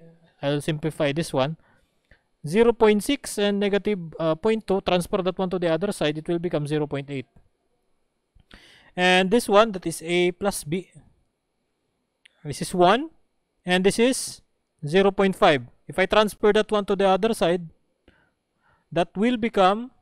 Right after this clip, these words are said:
uh, minus point five, it is zero point five. How to solve? To equation two unknown. Subtract.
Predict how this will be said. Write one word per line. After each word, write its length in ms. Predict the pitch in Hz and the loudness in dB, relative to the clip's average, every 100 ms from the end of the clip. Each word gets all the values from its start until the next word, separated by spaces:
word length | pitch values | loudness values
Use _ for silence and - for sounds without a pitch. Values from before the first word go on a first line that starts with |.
| _ - | _ -10
uh, 320 | 165 165 143 | -6 -6 -6
minus 400 | 151 185 190 - | -4 -2 -2 -4
point 240 | - 220 | -4 -4
five, 240 | 208 156 147 | 0 0 0
it 100 | 151 | -6
is 200 | 165 165 | -6 -4
zero 160 | 196 160 | -6 -6
point 240 | 127 113 | -10 -12
five. 240 | 143 117 113 _ _ _ _ _ _ | -12 -12 -14 _ _ _ _ _ _
How 140 | 185 | 2
to 140 | 214 226 | 2 -2
solve? 260 | 247 196 | -4 -4
To 60 | 208 | -4
equation 440 | 220 240 226 226 | -4 0 0 0
two 80 | 226 | 2
unknown. 420 | 226 226 190 131 - _ _ _ _ _ _ _ _ _ _ _ _ _ _ _ _ _ _ _ _ _ _ _ _ _ _ _ _ _ _ _ - | 0 0 -2 -4 -10 _ _ _ _ _ _ _ _ _ _ _ _ _ _ _ _ _ _ _ _ _ _ _ _ _ _ _ _ _ _ _ -14
Subtract. 560 | 131 143 214 208 - | -12 -6 -2 -2 -4